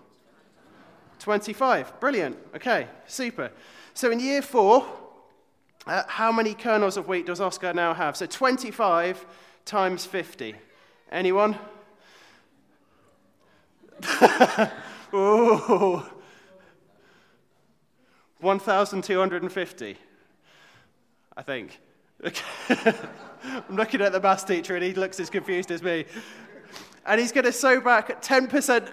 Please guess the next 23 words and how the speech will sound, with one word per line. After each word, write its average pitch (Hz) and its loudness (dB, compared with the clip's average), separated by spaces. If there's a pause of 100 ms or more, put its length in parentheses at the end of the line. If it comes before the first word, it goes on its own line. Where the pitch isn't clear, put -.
(140)
of, 175 -2 (100)
uh, 165 0 (240)
one 202 2
thousand 202 2
two 180 -2
hundred 170 -2
and 165 -4
fifty. 147 -8 (500)
So, 156 -4 (600)
one 202 -2
thousand 208 0
two 208 -2
hundred 190 0
and 185 -4
fifty 190 -6
divided 175 0
by 160 0
ten. 127 -4
Anyone? 147 -6 (1000)
One 196 2
two 220 -2
five. 220 2
Brilliant. 208 0